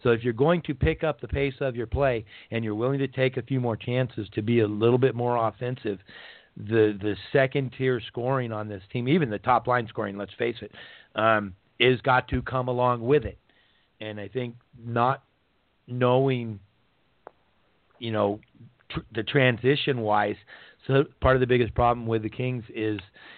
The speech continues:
creating that transition and turning defense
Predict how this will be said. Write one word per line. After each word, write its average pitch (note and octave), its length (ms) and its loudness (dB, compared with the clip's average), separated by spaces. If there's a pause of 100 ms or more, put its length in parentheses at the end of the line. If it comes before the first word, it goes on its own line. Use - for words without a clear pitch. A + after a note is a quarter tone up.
(200)
creating B2 560 2
that G#2+ 240 -4
transition A#2 760 -2
and G#2 280 -6
turning B2+ 420 -2
defense A2 380 -4